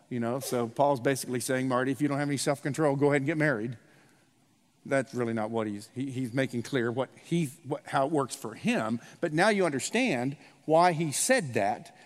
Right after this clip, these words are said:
because of the difficulties that were a part of the culture,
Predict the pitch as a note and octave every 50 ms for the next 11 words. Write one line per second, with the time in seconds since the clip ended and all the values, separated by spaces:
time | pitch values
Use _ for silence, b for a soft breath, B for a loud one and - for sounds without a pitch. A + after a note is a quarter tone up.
0 | B - C#3 A#2+ - D#3 C#3+ B2+ C3 A#2 B2 B2 B2 - C3 G#2 - C4+ C#4 -
1 | A3+ D#3 - E3 C#3+ A#2+ A#2 - C#3 C3+ B2 A#2+ C3+ C3 C3 C3 B2 B2 A#2+ A2+
2 | b b b - - A#2+ A#2 - - - A#3 F#3+ F3 - - B2 B2 A#2+ C3 B2+
3 | - - - G#3+ G3 - - - A#2+ A#2 C3+